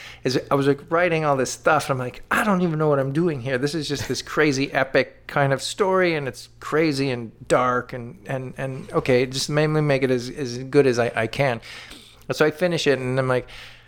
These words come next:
"Well, I wrote this crazy epic. I don't know why. Like, it has very little to do with me. It's not like anything. Like, everything I've done before is more like, you know, f-, dark comedies that are funny and whatever." St-, uh, and, uh, and so, so all of a sudden, one day, it, it hit me,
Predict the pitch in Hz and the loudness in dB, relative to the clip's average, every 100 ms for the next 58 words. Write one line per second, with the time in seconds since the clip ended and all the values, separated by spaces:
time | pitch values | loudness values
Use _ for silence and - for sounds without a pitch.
0 | - - - 175 220 180 220 185 - 175 | -20 -18 -2 0 2 2 2 0 -2 0
1 | 202 160 175 175 135 135 147 147 131 123 | 2 2 2 2 2 2 2 2 2 4
2 | 139 131 127 120 117 135 135 147 139 147 | 4 4 0 -2 0 2 2 0 0 2
3 | 131 139 135 165 147 151 127 131 143 143 | 0 -2 2 2 4 0 -2 -2 2 2
4 | 123 160 127 117 135 160 151 165 127 156 | 2 2 2 0 2 2 4 2 2 2
5 | 147 185 185 170 160 147 147 127 190 147 | 2 4 2 2 2 2 0 -2 2 2
6 | 123 139 135 123 - - - 214 151 120 | 2 0 2 0 -4 -16 -10 0 2 2
7 | - - 127 143 131 131 - 123 131 127 | -2 -18 -14 0 4 4 2 0 2 2
8 | 123 120 123 113 - 123 120 113 107 104 | 0 2 2 2 2 0 2 0 -2 -4
9 | 104 - - 123 107 98 - - 131 143 | -12 -10 0 2 2 0 -4 -4 0 2
10 | 131 127 139 135 127 120 117 - 139 127 | 2 2 0 2 2 4 2 -2 -4 0
11 | 147 139 139 - - 156 156 156 170 - | 4 4 0 -4 -2 0 4 2 2 0
12 | 160 143 147 143 135 131 131 139 131 120 | 0 0 0 -2 2 2 2 -2 -4 -4
13 | - 214 139 120 120 | -2 0 0 -6 -6